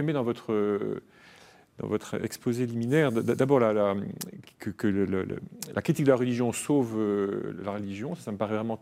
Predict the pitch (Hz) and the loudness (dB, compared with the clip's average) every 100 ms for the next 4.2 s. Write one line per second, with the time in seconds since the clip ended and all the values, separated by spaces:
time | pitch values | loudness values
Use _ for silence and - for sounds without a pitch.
0 | - - 123 127 - 104 - - - 123 | -12 -6 -4 -4 -4 -6 -6 -10 -8 -8
1 | 202 _ - - - - - - 101 101 | -10 _ -20 -20 -20 -20 -20 -6 -4 0
2 | 135 170 117 104 - - 62 101 98 101 | 0 0 0 -2 -2 -4 -8 -8 -8 -4
3 | 120 143 131 117 - 107 - 135 143 190 | -2 -2 -6 -4 -2 -2 -2 -4 0 2
4 | 165 120 | 2 0